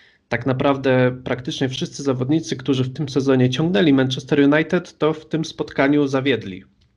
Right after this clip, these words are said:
Czy Bruno Fernandes, czy Marcus Rashford, czy Luke Shaw.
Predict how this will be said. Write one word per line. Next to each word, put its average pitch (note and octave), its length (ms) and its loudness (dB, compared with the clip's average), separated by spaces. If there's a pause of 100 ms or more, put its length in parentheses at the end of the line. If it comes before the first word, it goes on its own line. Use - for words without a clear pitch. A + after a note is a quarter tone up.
(200)
Czy - 180 -4
Bruno C3 340 -4
Fernandes, B2+ 640 -4
czy A2+ 560 -4 (400)
Marcus B2+ 460 -4
Rashford, A#2 560 -4
czy - 160 -8
Luke A#2+ 260 -4
Shaw. A#2 380 -2